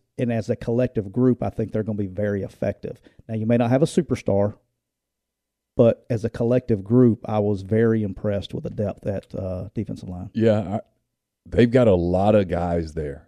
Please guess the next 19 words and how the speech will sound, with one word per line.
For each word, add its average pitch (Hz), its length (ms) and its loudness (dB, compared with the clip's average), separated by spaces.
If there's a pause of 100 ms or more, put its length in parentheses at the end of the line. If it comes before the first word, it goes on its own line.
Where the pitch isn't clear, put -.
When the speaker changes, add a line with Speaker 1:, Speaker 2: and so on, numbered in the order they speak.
(160)
Speaker 2:
It's 101 160 -8
not 120 180 2
just 110 240 -2
bodies. 82 460 -6
A 76 60 -8
lot 98 240 0
of 101 60 -2
guys 95 240 0
who 101 100 0
can 87 240 -2
do 98 180 4
different 92 380 0
things. 104 340 4
Speaker 1:
A 120 60 0
Speaker 2:
And 110 100 2
Speaker 1:
lot 151 160 8
of 156 140 8
above-average 110 720 4
players. 95 340 -6